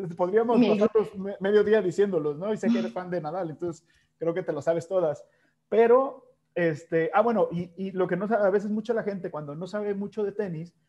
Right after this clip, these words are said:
Speaker 1: no entiende de que en realidad no es el calzón, no es el cabello en realidad, no
Speaker 2: Claro.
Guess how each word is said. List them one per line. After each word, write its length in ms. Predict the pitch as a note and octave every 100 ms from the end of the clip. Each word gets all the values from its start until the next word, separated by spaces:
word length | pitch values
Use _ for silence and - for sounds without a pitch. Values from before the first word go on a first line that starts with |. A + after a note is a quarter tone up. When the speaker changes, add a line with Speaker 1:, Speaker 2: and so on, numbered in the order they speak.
| _ _
Speaker 1:
no 160 | E3+ F#3+
entiende 680 | G3 A3 G3+ F#3+ G3+ G#3+ - D#3+
de 160 | D#3+
que 280 | E3 D#3+ -
en 140 | D#3+ D#3
realidad 520 | D#3 D#3 F3 G#3+ A3 - _ _
no 200 | E3 B3
es 120 | A#3+
el 160 | G#3+ F#3
calzón, 560 | C#3+ C#3 D#3+ E3+ E3+ E3+ - D#3+
no 240 | F#3+ A#3+
es 240 | A3+ F3
el 180 | F#3+ D#3+
cabello 400 | D#3 D3 E3+ D#3
en 100 | D#3
realidad, 580 | C#3+ C#3+ C#3 D#3+ E3 E3+
no 180 | E3 F3+
Speaker 2:
Claro. 240 | G3+ -